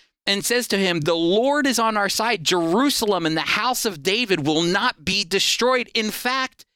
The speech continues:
Ahaz, the Lord is gonna give you a sign." But Ah-, Ahaz said, "I don't want a sign." And then Isaiah says, "Well, guess what? God's gonna give it anyway." Isaiah met with King Ahaz at the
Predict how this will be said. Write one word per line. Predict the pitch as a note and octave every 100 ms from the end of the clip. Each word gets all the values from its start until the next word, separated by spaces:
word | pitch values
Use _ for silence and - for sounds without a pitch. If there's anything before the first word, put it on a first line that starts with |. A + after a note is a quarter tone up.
| _ -
Ahaz, | B3 C#4 G3+ F3+ F#3+ - - -
the |
Lord | A3 G#3+ A#3+ C4+ D4
is | D4
gonna | C#3+ G3+ G#3+ A3
give | C3+ - F3+ D3
you | E3+ F#3+ -
a | F#3+ G3+
sign." | - - G#3+ B3 B3 - - _ _ _ _ _ _ _ _ _ -
But | F#3
Ah-, | A#3 A3+
Ahaz | A#3+ A3+ G#3
said, | G#3+ G#3
"I | -
don't | A3+ A3+
want | G#3+ A#3
a |
sign." | G3+ - G2+ F2+ - _ _ _ _ _ _ _ _ D#3+
And | F3
then | F3+
Isaiah | F3+ F#3+ G3+ G#3+
says, | G3 E3+
"Well, | F3
guess | E3 G#3 -
what? | G3 A#2+ - -
God's | E3 D#3
gonna | - C#3 B2
give | C#3 A#2
it | A2 -
anyway." | A2+ G2+ E2+ D2+ - _ _ _ _ _ _ -
Isaiah | F3 F3+ G#3 C4+ D#4
met | A#3 F#3+ G#3 F3
with | D#3+
King | - G3 F3+ D#3+
Ahaz | E3 D#3 C3 B2 -
at | C#3
the | D3 C3+